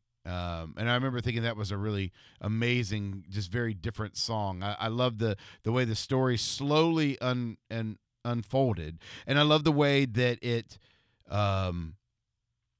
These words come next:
I could, I could see it. I could see it happening. I think that was, it was one of the first songs I really could, just the age I was when I, when I heard it.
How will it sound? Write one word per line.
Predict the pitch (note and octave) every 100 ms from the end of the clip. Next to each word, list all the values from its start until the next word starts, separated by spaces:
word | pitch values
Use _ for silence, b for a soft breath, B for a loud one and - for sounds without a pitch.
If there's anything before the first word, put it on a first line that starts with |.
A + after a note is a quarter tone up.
| _ _ _ _ -
I | E3+
could, | F3 C#3+
I |
could | E3+ F3+
see | - - F3 A2+
it. | - - -
I |
could | D#3 D#3
see | - F#3 C#3+
it | -
happening. | A2+ G#2+ F#2
I | A2+
think | D#3
that | D3+ D#3
was, | B2+
it | D3
was | B2+
one | E3+
of | E3+
the |
first | - D3
songs | - C#3 C3
I | B2
really | A#2 A#2
could, | G2 - A#2 F#2+ E2 E2
just | G#2+ G#2
the | G2 F2 -
age | A2 G2+
I | F#2
was | E2+ E2
when | E2+
I, | D#2
when | - F2
I |
heard | D#2 E2 E2
it. | D#2